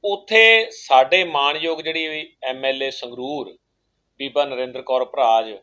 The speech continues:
ਜਿਹੜੀ ਬੜੇ ਵੱਡੇ ਲੋਕਾਂ ਨੂੰ ਬੜੇ ਵੱਡੇ ਵੱਡੇ ਸਬਜ਼ ਬਾਗ ਦਿਖਾਏ, ਇਹਨਾਂ ਦੇ ਮੁੱਖ ਮੰਤਰੀ ਸਾਹਿਬ ਜਿਹੜੇ ਭਗਵੰਤ ਮਾਨ ਜੀ ਨੇ ਬੜੇ ਸਬਜ਼ ਬਾਗ ਦਿਖਾਏ ਕਿ ਸਰਕਾਰ ਜਿਹੜੀ ਹੈ ਲੋਕਾਂ ਦੇ ਵਿੱਚ ਚੱਲੂਗੀ, ਇਲੈਕਸ਼ਨ ਹੋਇਆ ਕਰੂਗੀ ਤੇ ਨਾਲ ਹੀ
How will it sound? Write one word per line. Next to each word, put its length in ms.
ਜਿਹੜੀ 240
ਬੜੇ 380
ਵੱਡੇ 340
ਲੋਕਾਂ 360
ਨੂੰ 100
ਬੜੇ 200
ਵੱਡੇ 240
ਵੱਡੇ 240
ਸਬਜ਼ 300
ਬਾਗ 200
ਦਿਖਾਏ, 420
ਇਹਨਾਂ 140
ਦੇ 100
ਮੁੱਖ 280
ਮੰਤਰੀ 360
ਸਾਹਿਬ 360
ਜਿਹੜੇ 140
ਭਗਵੰਤ 420
ਮਾਨ 240
ਜੀ 100
ਨੇ 80
ਬੜੇ 200
ਸਬਜ਼ 300
ਬਾਗ 200
ਦਿਖਾਏ 320
ਕਿ 340
ਸਰਕਾਰ 600
ਜਿਹੜੀ 240
ਹੈ 100
ਲੋਕਾਂ 340
ਦੇ 80
ਵਿੱਚ 180
ਚੱਲੂਗੀ, 380
ਇਲੈਕਸ਼ਨ 420
ਹੋਇਆ 260
ਕਰੂਗੀ 600
ਤੇ 100
ਨਾਲ 440
ਹੀ 280